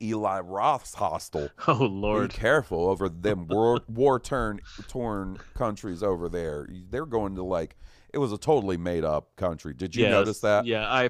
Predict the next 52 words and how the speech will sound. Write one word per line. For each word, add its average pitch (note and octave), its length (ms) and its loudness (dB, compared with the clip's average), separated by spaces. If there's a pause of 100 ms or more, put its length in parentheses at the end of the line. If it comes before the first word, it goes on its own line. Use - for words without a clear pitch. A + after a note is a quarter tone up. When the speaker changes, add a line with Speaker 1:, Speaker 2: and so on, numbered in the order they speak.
Speaker 2:
figured G2 300 -8
it F2+ 80 -4
was. F2+ 320 0
Speaker 1:
Yeah. A2+ 160 0 (100)
Speaker 2:
I, A2+ 60 -6 (540)
<laughs> - 60 -
I - 20 -6
can't C3+ 320 -2
think A#2 160 0
of G2 80 -2
the G2+ 80 -2
name F#2+ 240 -4
of - 20 -2
it. - 60 0
It - 80 -2
Speaker 1:
It's, G#3+ 80 0
Speaker 2:
started A#2+ 220 8
Speaker 1:
oh, - 20 2
Speaker 2:
with G#2+ 100 4
Speaker 1:
let's, - 140 0
Speaker 2:
an - 80 -6
S. F#2+ 360 -6 (160)
Speaker 1:
let's B3 220 -6
throw A#3+ 200 -2
something E3+ 280 -2
in E3+ 120 -2
that B2+ 100 -2
sounds B2+ 400 -2
vaguely B2 920 -2
Eastern A2+ 460 -4
European. F2 640 -4
Got F2 300 0
'em. C#2+ 120 -12 (300)
You F2+ 100 -6
know F2+ 140 -2
what F#2 100 0
I F2+ 120 0
mean? F#2+ 100 -6 (400)
Speaker 2:
<laughs> - 400 -10
Speaker 1:
That A2+ 160 -4
sounds G#2+ 200 0
like F#2+ 140 -2
a E2+ 60 -4
place F2+ 320 -2
you'd D2+ 140 -10
go E2 220 0
to C#2+ 200 -10 (600)
write F#2 260 2
a D#2+ 220 0 (360)
article F#2+ 420 0
about E2+ 300 0
war, F#2 400 -2